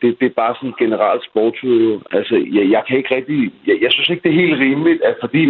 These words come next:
man har været en dygtig sportsmand, så er man blevet måske sportskommentator, eller man, eller man er på en eller anden måde blevet ambas-, ambassadør og formidler af, af en eller anden given sportsgren. Og så, øh, er man stadig så populær, og man er stadig så interessant,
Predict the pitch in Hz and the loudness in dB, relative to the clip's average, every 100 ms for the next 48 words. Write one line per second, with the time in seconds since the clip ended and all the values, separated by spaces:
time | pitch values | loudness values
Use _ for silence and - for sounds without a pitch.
0 | 139 117 113 104 95 80 _ _ _ _ | 2 0 -2 0 -2 -4 _ _ _ _
1 | - 104 101 139 139 147 - 123 139 147 | -4 -2 0 -2 0 -2 -2 -2 -2 -2
2 | 151 139 - - 123 127 113 - 95 80 | -4 -6 -8 -4 -2 0 -2 -2 -2 -2
3 | 65 - - - 90 - 107 127 - 113 | -4 -6 -6 -4 -4 -2 -2 -2 -2 0
4 | 101 107 107 - 98 95 92 - 95 95 | 0 0 -2 0 0 0 0 -2 0 0
5 | 95 95 123 135 123 123 120 127 123 120 | 0 -2 -4 -2 0 0 2 0 0 -2
6 | 107 95 - - - - _ _ _ 107 | 0 -4 -10 -20 -20 -20 _ _ _ -8
7 | 113 110 104 110 117 117 107 110 - 135 | -8 -8 -4 -4 -4 -6 -6 -6 -2 0
8 | 127 127 123 147 180 175 170 117 117 107 | 0 -4 -2 0 2 2 0 0 0 0
9 | 95 110 117 120 120 117 120 120 117 104 | 0 0 -2 0 -2 -2 -4 -4 -2 0
10 | 110 117 - 117 92 - _ - - 190 | 0 0 -2 -2 -4 -10 _ -4 -2 0
11 | 180 139 110 95 87 101 104 104 - 127 | 0 2 0 -2 -2 -2 -2 -4 -2 0
12 | 143 156 151 135 135 117 101 85 _ _ | 0 0 0 2 2 2 -2 -6 _ _
13 | - 123 - 104 117 160 147 127 117 104 | -6 -4 0 0 0 -2 -2 -2 -2 -2
14 | 131 135 139 131 131 120 156 147 | -2 -2 0 -2 -2 -2 0 -2